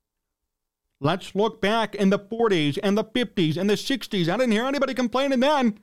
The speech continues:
when there were clear Hall of Famers on the ballot that didn't get in. Fergie Jenkins was not a first ballot Hall of Famer. Did you know it took time for Fergie Jenkins to get in the Hall of Fame?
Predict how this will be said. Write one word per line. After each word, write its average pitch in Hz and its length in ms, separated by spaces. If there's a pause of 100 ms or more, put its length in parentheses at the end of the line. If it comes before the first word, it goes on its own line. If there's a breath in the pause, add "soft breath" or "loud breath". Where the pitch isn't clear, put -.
(500)
when 240 100
there 254 80
were 247 120
clear 294 320
Hall 269 160
of 247 80
Famers 262 280
on 254 80
the 247 60
ballot 262 320
that 220 120
didn't 240 160
get 226 160
in. 294 220 (1160)
Fergie 285 320
Jenkins 190 480
was 165 180
not 180 220
a 247 100
first 208 240
ballot 196 280
Hall 185 200
of 240 120
Famer. 277 340 (100)
Did 185 160
you 302 80
know 294 200
it - 80
took - 180
time 175 300
for 185 80
Fergie 196 320
Jenkins 160 340
to - 80
get 151 100
in 175 120
the 175 60
Hall 180 200
of 160 80
Fame? 139 300